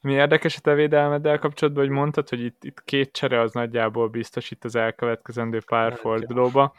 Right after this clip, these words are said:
Speaker 1: de mire meghúzod azt a két cserét, addigra egy harmadik is lassan esedékes lesz. A Crystal Palace-nak most van egy, ö, egy viszonylag jó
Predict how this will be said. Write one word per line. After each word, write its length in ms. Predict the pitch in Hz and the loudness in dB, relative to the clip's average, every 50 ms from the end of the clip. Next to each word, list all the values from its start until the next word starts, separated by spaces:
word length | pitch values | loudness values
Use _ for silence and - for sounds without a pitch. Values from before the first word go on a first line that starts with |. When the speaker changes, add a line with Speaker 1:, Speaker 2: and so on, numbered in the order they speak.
| - - _ - _ _ _ _ | -18 -20 _ -20 _ _ _ _
Speaker 1:
de 400 | - 123 127 123 123 127 - - | -2 2 6 8 8 6 6 2
mire 240 | - 143 139 135 139 | -2 0 4 6 8
meghúzod 500 | 139 147 156 - - 160 147 139 135 123 | 8 8 6 6 4 0 2 4 4 4
azt 180 | 127 117 - - | 4 2 2 -2
a 60 | 131 | -4
két 300 | - - 135 131 - _ | 0 2 2 2 0 _
cserét, 380 | - - 127 123 127 135 - | 0 0 2 2 2 2 2
addigra 380 | 139 127 123 127 131 127 123 127 | 0 0 2 0 -2 0 2 0
egy 120 | 123 123 | 0 0
harmadik 520 | - - 139 135 131 127 117 113 110 113 - | 2 4 6 6 6 6 4 0 -2 -4 -4
is 140 | 120 110 - | -6 -6 -4
lassan 360 | 123 120 117 - - 131 131 | -4 -4 -4 -4 -8 -6 -6
esedékes 680 | 131 123 - 120 120 117 117 113 - - 120 113 - | -6 -4 -4 -4 -4 -4 -4 -2 -2 -2 -2 -2 -2
lesz. 300 | - 123 123 139 - - _ _ - - - _ _ _ | 0 2 0 0 0 -8 _ _ -20 -20 -20 _ _ _
A 60 | - | -16
Crystal 460 | - - 143 147 143 - - 151 131 | 0 2 4 4 4 4 4 4 4
Palace-nak 580 | 117 - 131 120 120 127 131 - - 135 135 - | 4 4 4 4 4 4 2 0 0 -2 0 2
most 340 | - 139 139 139 - - _ | 2 2 2 2 0 -2 _
van 140 | - 123 123 | 0 2 2
egy, 280 | 117 113 113 120 - | 2 0 -2 -2 0
ö, 260 | 123 120 120 117 117 120 - | 2 4 4 2 0 -2 -6
egy 200 | - 127 127 120 | -8 -10 -8 -2
viszonylag 640 | 123 135 135 - - 131 120 117 113 117 117 113 - _ _ _ _ _ _ _ _ _ _ _ _ _ _ _ _ _ _ _ _ _ _ _ _ _ | -2 -2 -2 0 -2 -2 -2 0 0 0 0 -2 -6 _ _ _ _ _ _ _ _ _ _ _ _ _ _ _ _ _ _ _ _ _ _ _ _ _
jó 440 | _ 131 123 123 120 123 127 143 151 | _ -4 0 2 4 4 4 2 0